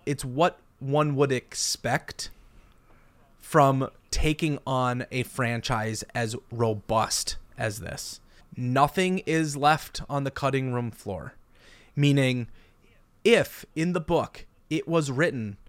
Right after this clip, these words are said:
"The room looked like this, it was this color, this is a painting that was on the wall," or they tell a little, little quip, like, Ron might say, like, "My mom said this about this one time." It is in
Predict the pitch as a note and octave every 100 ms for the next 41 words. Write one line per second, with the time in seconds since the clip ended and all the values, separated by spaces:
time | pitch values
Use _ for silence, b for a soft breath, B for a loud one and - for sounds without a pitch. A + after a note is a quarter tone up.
0 | b b _ _ - B2+ A#2 D3+ E3+ D#3
1 | A#2+ E3 - C#3 D3+ C3+ D3+ B2+ - -
2 | C#3+ D3+ D3+ B2 D3 D#3+ - E3 D3 A#2
3 | G#2 b b b b b b - B2+ D#3+
4 | - E3+ D3+ D#3 D3+ - D#3 D#3+ E3 D3+
5 | C#3+ C#3 C#3+ C#3+ C3 D3+ D3+ A2 G2+ b
6 | b b D#3 D#3 D3 - - E3+ F#3 E3
7 | D#3+ F#3+ F#3 - - E3+ F3+ A#3 - -
8 | - - - b b - C3+ - - b
9 | b - D3 E3+ F#3 F#3+ F3 E3 - E3+
10 | D3+ C#3 B2 - - b b D#3+ F#3 F#3+
11 | A3 A3+ - G3 D#3 G#3 G#3+ F#3 F#3 F#3
12 | A3 A3 D3+ B2 G#2+ G#2+ G2 A2 _ _
13 | _ _ - A3+ B3+ F#3 - G#3+ A3